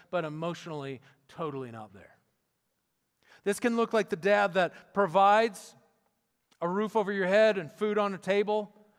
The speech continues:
money in the college fund, and maybe even puts you into a church or a youth group or whatever in order to put you in the right places, but has no idea what's going on in your heart.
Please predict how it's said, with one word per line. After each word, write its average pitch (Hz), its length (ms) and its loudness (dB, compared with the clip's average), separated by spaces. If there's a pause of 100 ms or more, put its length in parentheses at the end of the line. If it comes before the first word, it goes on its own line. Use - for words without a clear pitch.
(260)
money 202 320 0
in 208 100 0
the 190 100 -2
college 202 400 0
fund, 208 460 -6 (1000)
and 143 80 -12
maybe 214 240 -6
even 185 220 -6
puts 202 300 -6
you 214 120 -4
into 180 340 -4
a 143 60 -8 (560)
church 214 440 -2
or 160 140 -6
a 143 40 -8
youth 196 360 -8
group 220 300 -6
or 165 100 -6
whatever 202 480 2
in 185 60 -4
order 190 160 -4
to - 40 -10
put - 280 -8
you 208 60 -2
in 175 100 -4
the 165 60 -8
right 180 220 0
places, 180 380 -6
but 156 180 0
has 156 200 -2
no 247 300 4
idea 269 380 2
what's 220 160 -2
going 190 240 -6
on 175 160 -6
in 156 120 -12
your 139 120 -10
heart. 131 280 -10